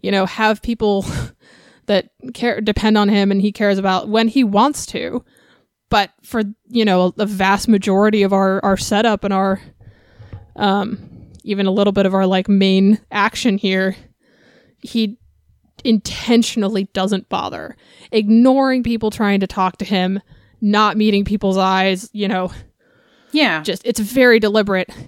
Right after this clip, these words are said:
Speaker 1: And, and I think the text does a good job of conveying that. And also, like I said, kind of keeping us as an audience really isolated from this character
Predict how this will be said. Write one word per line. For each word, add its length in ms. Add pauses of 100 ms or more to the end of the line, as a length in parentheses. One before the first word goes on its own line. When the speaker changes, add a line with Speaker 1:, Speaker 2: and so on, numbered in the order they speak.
(140)
Speaker 1:
And, 260
and 100
I 80
think 200
the 80
text 360
does 120
a 80
good 160
job 280
of 180 (200)
conveying 680
that. 500 (400)
And 160
also, 240
like 200
I 60
said, 300
kind 180
of 140
keeping 400
us 400 (920)
as 140
an 100
audience 500
really 200
isolated 640
from 320
this 160
character 800